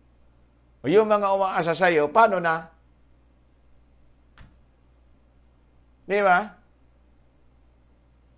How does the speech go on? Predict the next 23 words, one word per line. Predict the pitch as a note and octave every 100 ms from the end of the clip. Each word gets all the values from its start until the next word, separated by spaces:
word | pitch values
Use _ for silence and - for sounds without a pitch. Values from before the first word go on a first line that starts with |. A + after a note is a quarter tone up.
| _ -
Gigil | E3+ G3 B3 A3+
na |
gigil | G3 F#3+ G3+ F#3+
na |
silang | F3 F3+ F3+ F3+
mangampanya. | F3 E3 D#3+ F#3+ F3 D#3+
Sino | A3 C4 G3
ang | E3+
ikakampanya? | D#3+ C#3+ D3 C#3+ E3+ F3
Si | E3+ D#3+
Bato. | B2+ B2+ D#3
Yan | E3 F#3 E3+
tuloy, | D3 D3
oh. | G#2+
Tingnan | G2 A#2+ B2+
ninyo | B2 A#2
sa | A2
survey, | G#2 A#2 G#2+
si | A2 A2
Bato, | A2+ A2+
isa | C#3+ B2 A2
lang | G#2
nakuha | G#2 G#2 A2+ A2+ F2